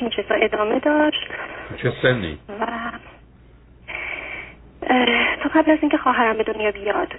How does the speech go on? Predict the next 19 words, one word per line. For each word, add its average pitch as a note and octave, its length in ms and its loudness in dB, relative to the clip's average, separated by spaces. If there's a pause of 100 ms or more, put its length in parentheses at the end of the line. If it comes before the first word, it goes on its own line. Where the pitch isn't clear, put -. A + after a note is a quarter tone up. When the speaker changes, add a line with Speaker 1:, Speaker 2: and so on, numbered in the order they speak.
(180)
Speaker 1:
اینجوری G3+ 360 -2
بود. - 300 -6 (360)
بعد C4+ 240 2
دیگه، B3+ 400 4 (640)
اه، G#3 180 4
مامان G#3 200 4
Speaker 2:
داییتون، A#2+ 220 6
Speaker 1:
همیشه G2+ 500 4
Speaker 2:
دا-، - 60 0
Speaker 1:
در G#3 60 -4
Speaker 2:
داییتون، G#2+ 480 4
Speaker 1:
قفل C3+ 80 -2
بود. - 180 -12 (380)
Speaker 2:
داییتون G#2 440 0
جوون F#2 520 0
بود C3 240 0
یا F#2+ 120 2
بزرگسال E2 720 -2
بود؟ C#2 320 -10